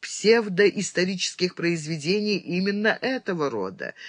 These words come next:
В их массе тонут отдельные документы и книги, отражающие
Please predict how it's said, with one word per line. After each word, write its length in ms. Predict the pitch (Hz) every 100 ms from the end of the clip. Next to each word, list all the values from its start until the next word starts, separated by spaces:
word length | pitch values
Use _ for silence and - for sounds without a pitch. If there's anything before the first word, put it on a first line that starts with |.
| - 170
В 100 | 233
их 140 | 196
массе 440 | 202 214 - 180
тонут 440 | 165 208 214 151 135
отдельные 560 | 135 113 156 160 143
документы 640 | 139 139 139 170 190 151 135
и 60 |
книги, 600 | - 139 196 208 135 131 - - -
отражающие 1120 | 143 135 143 139 156 160 147 - - 147 143